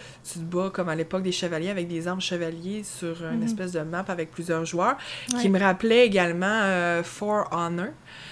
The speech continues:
Speaker 1: Euh,
Speaker 2: C'est vrai.
Speaker 1: au dépa-, fait que, tu sais, on dirait qu'il y a comme un, un regain de ce type, euh, de jeu. Euh, ben, je veux pas te dire historique, là, parce qu'il y a pas nécessairement, euh, euh,
Speaker 2: Un jeu de combat, avec
Speaker 1: oui,
Speaker 2: plusieurs
Speaker 1: puis
Speaker 2: personnes.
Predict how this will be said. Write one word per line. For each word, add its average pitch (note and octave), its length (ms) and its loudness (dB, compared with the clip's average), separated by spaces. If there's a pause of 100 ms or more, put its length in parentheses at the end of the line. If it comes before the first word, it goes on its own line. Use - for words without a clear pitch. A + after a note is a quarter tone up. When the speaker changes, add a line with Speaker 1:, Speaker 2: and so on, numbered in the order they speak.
(160)
Speaker 1:
Euh, E3 580 -6
Speaker 2:
C'est A#3 80 -2
vrai. E3+ 160 2
Speaker 1:
au E3+ 40 2
dépa-, E3 320 0 (100)
fait F#3+ 180 0
que, F#3 140 4
tu E3+ 80 0
sais, A#3+ 80 2
on A3 80 2
dirait G3 260 0
qu'il F3 300 4
y F3 80 4
a E3 40 4
comme C4 200 -2
un, E3 480 0
un - 20 0
regain F3 380 0 (100)
de E3+ 180 -2
ce E3 180 -4
type, E3 300 -6 (440)
euh, E3 260 -6
de E3 180 -2
jeu. F3+ 480 -4
Euh, D#3+ 160 0 (720)
ben, F#3+ 100 8
je G3 60 2
veux F#3+ 60 2
pas F4+ 120 6
te A3 60 0
dire B3+ 140 4
historique, G#3 440 0
là, F3+ 60 0
parce F3+ 180 -6
qu'il E3+ 120 -2
y E3 40 0
a D#3 40 -4
pas G#3 120 -4
nécessairement, E3+ 680 -2
euh, E3+ 380 -2 (600)
euh, A3 320 -2
Speaker 2:
Un G#3+ 100 2
jeu C4 140 0
de - 80 -14
combat, G#3+ 460 0 (300)
avec G3 200 4
Speaker 1:
oui, B3+ 160 6
Speaker 2:
plusieurs A3+ 240 6
Speaker 1:
puis - 80 6
Speaker 2:
personnes. G#3 680 0